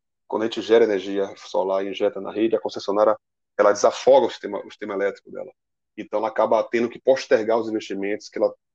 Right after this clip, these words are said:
seria obrigada a fazer. Por exemplo, um cliente novo, um grande cliente, tem que entrar na rede da concessionária. Vai, vai, vai ser, vai ser implantado em determinado local.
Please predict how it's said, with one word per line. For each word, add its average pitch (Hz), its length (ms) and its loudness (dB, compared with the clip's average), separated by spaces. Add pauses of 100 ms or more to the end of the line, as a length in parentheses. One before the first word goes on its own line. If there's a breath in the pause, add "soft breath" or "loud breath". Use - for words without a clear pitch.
seria 104 240 0
obrigada 104 380 4
a - 20 4
fazer. 95 380 -2 (240)
Por - 80 4
exemplo, 104 300 2
um 113 60 0
cliente 127 320 2
novo, 98 400 0
um 101 60 -6
grande 139 260 2
cliente, 123 560 -2 (640)
tem 127 120 2
que 139 80 0
entrar 160 220 2
na 117 80 -2
rede 117 180 0
da 117 80 2
concessionária. 104 500 -6
Vai, 120 140 2
vai, 123 100 4
vai 120 280 0
ser, 117 220 2
vai 110 180 2
ser - 160 -4
implantado 120 600 0
em - 20 -2
determinado 113 500 -2
local. 98 420 2